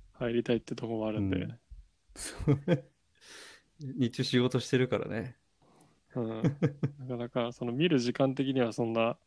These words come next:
Speaker 1: あの、コロナ前と変わんないからさ。
Speaker 2: そうだね。<laughs>
Speaker 1: うん。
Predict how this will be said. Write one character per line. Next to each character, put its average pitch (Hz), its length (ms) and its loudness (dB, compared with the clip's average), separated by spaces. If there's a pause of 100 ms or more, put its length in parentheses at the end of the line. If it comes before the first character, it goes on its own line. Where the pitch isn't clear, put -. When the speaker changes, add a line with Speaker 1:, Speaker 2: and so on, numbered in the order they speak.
(840)
Speaker 1:
あ 120 80 0
の、 110 400 -2
コ 127 120 4
ロ 123 100 8
ナ 120 100 8
前 120 220 6
と 107 160 -2
変 110 100 0
わ 113 80 2
ん 110 80 -4
な 113 100 -4
い 104 60 -8
か - 80 -10
ら - 60 -6
さ。 98 60 6
Speaker 2:
そ 87 40 4
う - 20 4
だ 82 100 2
ね。 87 260 -4 (1200)
<laughs> 139 360 -4 (2250)
Speaker 1:
う 123 60 -4
ん。 107 180 -6